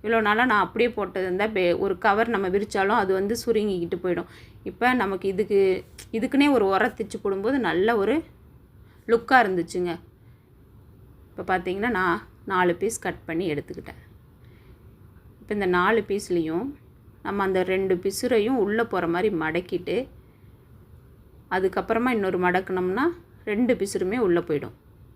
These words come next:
இப்ப பேக் ஸ்டிச் போட்டு நம்ம அந்த பிசுறு உள்ள வச்சு அதே மாதிரியே நம்ம ஸ்டிச் பண்ணி எடுத்துக்கலாங்க.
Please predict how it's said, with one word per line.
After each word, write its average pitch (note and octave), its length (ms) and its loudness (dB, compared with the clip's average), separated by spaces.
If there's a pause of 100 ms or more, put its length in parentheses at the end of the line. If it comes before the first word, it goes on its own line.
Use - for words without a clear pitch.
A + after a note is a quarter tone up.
(600)
இப்ப A#3 360 0 (200)
பேக் F#3 260 2 (100)
ஸ்டிச் F3+ 220 -6
போட்டு G3+ 400 -6 (1160)
நம்ம G3 180 -2
அந்த F#3 140 2
பிசுறு F#3 280 -2
உள்ள F3+ 300 2
வச்சு F3 280 -2
அதே F3 300 2
மாதிரியே E3+ 300 0
நம்ம A3+ 220 -2
ஸ்டிச் - 420 -10
பண்ணி F3 300 -4
எடுத்துக்கலாங்க. D3 500 -6